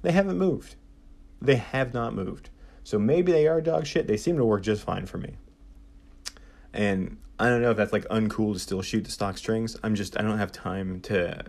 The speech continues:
be fucking around with new set of strings, you know, uh, set up your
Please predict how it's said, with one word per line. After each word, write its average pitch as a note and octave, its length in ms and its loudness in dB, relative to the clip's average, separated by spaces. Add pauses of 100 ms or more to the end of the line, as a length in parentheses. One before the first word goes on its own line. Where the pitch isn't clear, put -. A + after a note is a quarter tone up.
be G#2 120 -4
fucking F#2 340 -6
around F2+ 300 -6
with F#2 180 -10 (560)
new F2+ 80 -6
set - 200 -6
of - 40 -10
strings, B2 760 0 (180)
you G#2 140 0
know, - 100 -4 (360)
uh, F#2 400 -2
set - 280 -4
up F2+ 120 -8
your - 280 -10